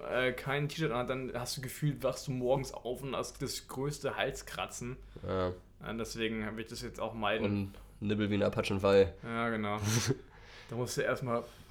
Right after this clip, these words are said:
Speaker 1: eine ganze Wasserflasche exen, um wieder klarzukommen.
Speaker 2: Ja, das stimmt, das stimmt. Ja, ich penne eigentlich meistens so im Winter eigentlich immer in T-Shirt und und, und Schlüpper.
Speaker 1: Mhm.
Speaker 2: Und im Sommer eigentlich meist nur in Schlüpper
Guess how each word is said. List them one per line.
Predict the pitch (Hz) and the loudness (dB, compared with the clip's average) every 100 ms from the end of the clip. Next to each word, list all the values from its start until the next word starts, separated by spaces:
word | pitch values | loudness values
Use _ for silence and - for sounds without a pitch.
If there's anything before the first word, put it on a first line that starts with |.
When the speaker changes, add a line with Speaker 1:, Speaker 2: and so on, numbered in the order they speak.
| - | -4
Speaker 1:
eine | |
ganze | 123 123 123 | -2 -2 -2
Wasserflasche | 117 120 101 - 117 110 113 | -2 -2 -4 -4 -4 -2 0
exen, | 117 147 127 | -2 -4 -6
um | |
wieder | 120 110 | -4 -4
klarzukommen. | - 113 113 117 - 113 113 - | -4 -6 -6 -10 -8 -8 -10 -12
Speaker 2:
Ja, | 123 | -6
das | 98 | -6
stimmt, | - 98 | -4 -6
das | 92 | -6
stimmt. | - 92 - - - - | -6 -6 -8 -12 -10 -2
Ja, | 98 | 0
ich | 135 - | 2 2
penne | 135 135 - | 2 2 6
eigentlich | 120 127 | 6 6
meistens | 120 110 143 156 170 160 156 - | 6 6 6 4 4 4 2 -6
so | - 127 | -2 2
im | 110 107 | 2 4
Winter | 139 202 202 202 214 - - - - - - - - - | 4 8 8 8 6 -4 -20 -20 -20 -20 -20 -20 -20 -4
eigentlich | 98 123 135 123 - - - | 4 4 6 2 -2 -8 -4
immer | 110 143 143 | 2 4 4
in | 117 113 | 2 0
T-Shirt | - 147 156 147 | 2 8 8 8
und | 117 117 113 - - - - - - - | 2 0 -2 -8 -16 -20 -20 -20 -12 0
und, | 110 107 | 2 2
und | 104 107 107 | 0 0 0
Schlüpper. | 101 123 123 202 214 - - | 0 2 4 4 2 -8 -8
Speaker 1:
Mhm. | 139 147 214 - - - - - - - - - - | 0 2 2 -4 -16 -20 -20 -20 -20 -20 -20 -12 -2
Speaker 2:
Und | 123 | 2
im | 123 | 4
Sommer | 110 120 156 156 - | 4 8 8 8 4
eigentlich | 131 139 135 127 123 123 - - - - - - - - - - | 2 4 4 4 4 2 -6 -14 -20 -20 -20 -20 -20 -20 -20 -12
meist | 95 113 127 - | -6 -4 -4 -2
nur | 120 131 | 0 0
in | 92 | 0
Schlüpper | - 90 92 90 | -4 -2 -2 -2